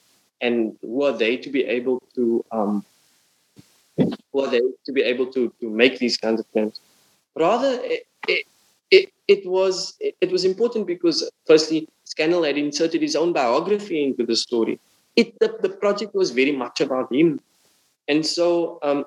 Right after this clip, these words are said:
if he was putting himself out there, then, um, then, uh, a biographical reading of who he really was is, was a valid, was a valid critique. But also a, a,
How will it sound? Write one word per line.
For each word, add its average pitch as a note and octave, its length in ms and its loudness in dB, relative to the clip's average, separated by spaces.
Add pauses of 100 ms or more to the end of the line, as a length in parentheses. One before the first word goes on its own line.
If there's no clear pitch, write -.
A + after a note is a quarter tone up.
(120)
if A3+ 140 0
he A3+ 80 2
was G3+ 200 4
putting F3+ 280 0
himself D3+ 380 -2 (160)
out G3+ 360 0
there, C3 260 0 (460)
then, C#3 360 2 (100)
um, A2+ 440 0
then, C3+ 280 0 (960)
uh, A#2+ 180 2 (720)
a D3+ 100 -4
biographical D3 720 0
reading B2+ 420 -2
of B2+ 280 2
who A2 180 -4
he D3 180 2
really A#2+ 300 0
was A2+ 460 -2 (340)
is, C3 160 2
was C3 200 -2
a C3+ 60 2
valid, A2 400 0 (320)
was A2 160 2
a A#2 60 0
valid G#2+ 360 0
critique. A2+ 360 -2 (480)
But - 300 2
also C4+ 400 0
a, - 280 -6
a, C#3+ 80 -2